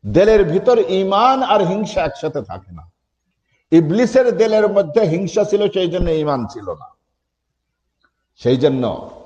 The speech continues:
মুসলমান ভাইদের প্রতি যেন ক-, আমার হিংসা বিদ্বেষ না থাকে। নবী আলাইহিস সালাতু ওয়াস সালাম ইরশাদ করেন, আনাস ইবনে মালিক রাদিয়াল্লাহু তাআলা আনহু থেকে ইমাম বুখারী হাদিস বর্ণনা করেছেন।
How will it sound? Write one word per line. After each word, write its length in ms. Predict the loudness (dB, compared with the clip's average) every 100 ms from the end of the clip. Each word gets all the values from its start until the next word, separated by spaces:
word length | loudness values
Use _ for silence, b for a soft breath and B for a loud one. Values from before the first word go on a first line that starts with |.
| -14
মুসলমান 580 | -8 0 0 2 0 0
ভাইদের 480 | -4 0 0 0 -2
প্রতি 440 | -2 -2 0 0 -4 _ _ _ _
যেন 260 | -6 -4 -2
ক-, 80 | -4
আমার 400 | -2 0 0 -2
হিংসা 340 | -6 -2 0
বিদ্বেষ 440 | 0 -2 -4 -8 -8
না 180 | -8 -8
থাকে। 360 | -10 -18 -20 -20 _ _ _ _ _ -6
নবী 180 | 0 2
আলাইহিস 480 | 4 2 0 -2 -2
সালাতু 380 | 2 2 0 -4
ওয়াস 180 | -6
সালাম 360 | -2 0 0 0
ইরশাদ 400 | -8 -2 0 0 0
করেন, 220 | -2 -2
আনাস 300 | -4 -4 -4
ইবনে 200 | -6 -6
মালিক 680 | -4 0 0 -2 -4 -6 -8 _ _ _
রাদিয়াল্লাহু 680 | -2 2 2 2 2 2 -2
তাআলা 280 | 0 0 0
আনহু 300 | 0 -2 -6
থেকে 320 | -6 -4 -2
ইমাম 280 | -2 -2 -2
বুখারী 460 | -4 -2 0 0
হাদিস 320 | 0 -2 -4 -4
বর্ণনা 420 | -2 -2 -4 -6
করেছেন। 460 | -4 -6 -6 -8